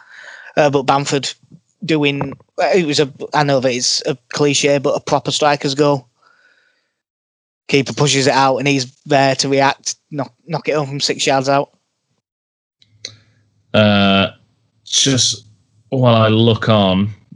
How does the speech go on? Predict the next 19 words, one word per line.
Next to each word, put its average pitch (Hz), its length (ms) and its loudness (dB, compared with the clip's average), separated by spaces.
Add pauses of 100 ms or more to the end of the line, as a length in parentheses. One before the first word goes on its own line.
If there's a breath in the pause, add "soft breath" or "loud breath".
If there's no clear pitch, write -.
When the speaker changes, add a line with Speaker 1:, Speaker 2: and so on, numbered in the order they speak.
(320)
Speaker 2:
at 98 180 0
my 101 540 2
preseason 98 600 0
predictions, 95 720 -2 (120)
Bamford 110 420 -2
is 110 160 -2
one 120 300 2
goal 110 280 4
off 107 240 -2 (120)
the 107 80 -4
target 110 380 2
I 107 160 2
set 117 320 -2
for 104 120 -2
him 101 140 -2
this 117 260 -2
season 110 340 0
at 107 120 -6
seven. 107 480 -2